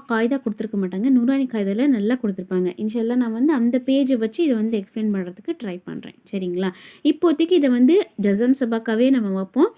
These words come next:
ஜசம்ல எப்படி சேர்த்து ஓதுறோமோ அப்படி மட்டும் சேர்த்து ஓதலாம். சொந்தல்,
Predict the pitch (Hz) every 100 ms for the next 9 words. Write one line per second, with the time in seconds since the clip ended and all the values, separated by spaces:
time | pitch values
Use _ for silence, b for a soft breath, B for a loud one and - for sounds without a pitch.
0 | b b - 220 226 269 277 220 233 247
1 | 233 240 208 196 302 285 220 208 196 262
2 | - 196 185 185 175 165 180 b b b
3 | b _ - - 240 240 233 214 196 190
4 | 185 226 214